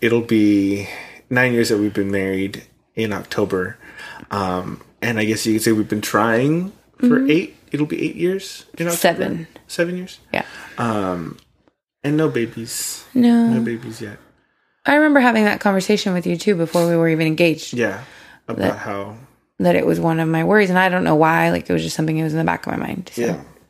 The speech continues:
Speaker 1: I, um, and we mentioned it on, on our podcast before, how I like listening to Matt and Dory's Excellent Adventure, and they talk
Speaker 2: Yes.
Speaker 1: about their, their I V F journey and,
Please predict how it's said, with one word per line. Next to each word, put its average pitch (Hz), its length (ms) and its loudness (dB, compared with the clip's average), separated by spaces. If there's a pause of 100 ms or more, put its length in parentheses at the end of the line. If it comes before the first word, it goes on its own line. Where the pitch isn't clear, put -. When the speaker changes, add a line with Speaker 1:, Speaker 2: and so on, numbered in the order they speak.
(720)
Speaker 1:
I, 127 300 4
um, 110 480 2 (1600)
and 147 140 6
we 151 100 10
mentioned 120 400 2
it 113 200 2 (120)
on, 101 340 -4
on 110 160 -2
our - 80 -2
podcast 107 460 -2
before, 107 320 0
how 98 400 -2
I 113 80 2
like 107 260 2
listening 113 420 -2
to 104 380 -2 (300)
Matt 98 180 0
and 104 80 -2
Dory's 104 300 2
Excellent 98 440 -6
Adventure, 95 580 -6
and 101 100 -2
they 98 160 2
talk 107 220 0
Speaker 2:
Yes. - 100 -12
Speaker 1:
about 104 260 -2
their, 95 320 -2 (320)
their 107 300 2
I 117 160 2
V 113 180 2
F 107 180 -4
journey 101 680 0
and, 98 260 -6